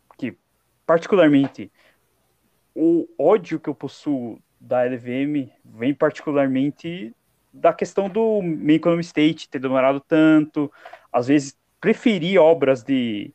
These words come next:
pseudo-libertários como Hayek, a Hoppe, Hofbard, é, Bloch, galera do Mises Institute. Então, particularmente,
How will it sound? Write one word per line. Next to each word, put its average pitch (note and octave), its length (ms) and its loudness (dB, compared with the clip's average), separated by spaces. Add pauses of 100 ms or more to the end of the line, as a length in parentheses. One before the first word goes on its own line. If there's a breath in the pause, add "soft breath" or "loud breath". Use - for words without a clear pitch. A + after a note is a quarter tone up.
(920)
pseudo-libertários E3 1800 0
como B2+ 260 -6
Hayek, D3 680 -2
a C#3 320 2 (420)
Hoppe, D#3 440 0
Hofbard, C3 960 -2 (380)
é, A2 340 -2
Bloch, C#3+ 720 -2 (180)
galera D3+ 360 0
do C3+ 80 -8
Mises C3+ 240 -6
Institute. C#3+ 560 -12
Então, A2 340 -8 (1040 soft breath)
particularmente, G3+ 1040 0